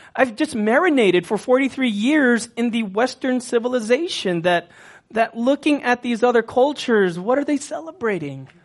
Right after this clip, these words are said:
The title of this picture up here on the top right corner, it says the, uh, a Mexican dance, but I don't know what they're dancing to, right? The bottom left corner looks like Chinese New Year.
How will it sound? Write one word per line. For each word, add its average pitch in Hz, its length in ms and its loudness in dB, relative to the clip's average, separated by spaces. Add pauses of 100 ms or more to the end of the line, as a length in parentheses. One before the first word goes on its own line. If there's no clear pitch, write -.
(880)
The 208 120 2
title 240 460 4
of 202 140 -2
this 226 220 2
picture 170 720 -4
up 175 200 -6
here 196 140 0
on 185 80 0
the 175 80 -6
top 180 340 -2
right 170 160 -2
corner, 190 520 -2 (560)
it 175 160 -10
says 185 560 -2 (380)
the, 175 500 -8
uh, 165 200 0
a 175 80 0
Mexican 185 680 -2
dance, 185 640 -4
but 208 180 -2
I 240 100 2
don't 262 140 2
know 254 100 4
what 240 160 0
they're 240 100 -4
dancing 233 480 -2
to, 233 420 -2 (400)
right? 214 360 -8 (1080)
The 185 80 -4
bottom 233 380 2
left 254 220 2
corner 202 480 2
looks 202 280 -4
like 196 260 0
Chinese 220 500 0
New 214 200 0
Year. 170 440 -2